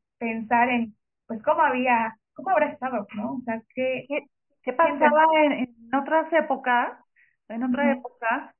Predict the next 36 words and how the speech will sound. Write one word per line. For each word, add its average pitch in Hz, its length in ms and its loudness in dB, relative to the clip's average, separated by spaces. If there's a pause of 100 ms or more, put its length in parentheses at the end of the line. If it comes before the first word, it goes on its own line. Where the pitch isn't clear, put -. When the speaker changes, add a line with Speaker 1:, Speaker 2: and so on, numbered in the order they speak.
Speaker 2:
en 254 200 -2
ese 302 320 0
espacio? 294 720 -2 (360)
Es 359 120 -10
que, 453 160 -2
mira, 233 340 -4
siempre 415 260 -6
todo 415 180 0
lo 359 100 2
damos 277 300 0
por 233 120 -4
un 226 160 -4
hecho, - 200 -14 (440)
como 247 240 -4
tú 294 100 -6
dices. 240 420 -6 (560)
Yo 359 80 -6
entraba 370 440 2
y 359 40 0
veía 277 260 2
las 277 260 0
fotos, 254 420 -4
ah, 427 220 -4
pues, 359 120 -12
está 320 180 -8
padre, 214 320 -2
¿no? 226 280 -10 (600)
Pero 240 340 -2
cada 320 340 2
foto 254 500 -2
guarda 233 400 -4
una 226 220 -8
historia, 208 540 -6
un 208 160 -6
recuerdo, 214 680 -8 (560)
¿cierto? 202 560 -8